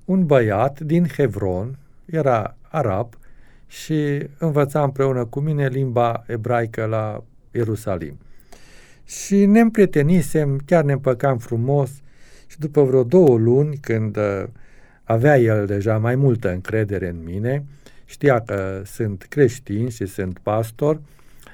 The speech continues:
îmi pune odată așa o întrebare din adâncul sufletului său. Zice: „Știi, spune-mi tu, că tu ești în afara taberelor,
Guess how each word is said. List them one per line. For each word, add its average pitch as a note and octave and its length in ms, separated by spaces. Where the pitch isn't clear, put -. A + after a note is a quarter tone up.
îmi A2+ 120
pune B2+ 240
odată G#2+ 300
așa F#2 380
o - 20
întrebare E2+ 720
din E2 240
adâncul G2+ 840
sufletului E2+ 720
său. - 360
Zice: A2 180
„Știi, F#2+ 500
spune-mi A#2 640
tu, D#2 160
că - 120
tu E3+ 400
ești C#3+ 300
în C#3 140
afara A2+ 680
taberelor, F#2 760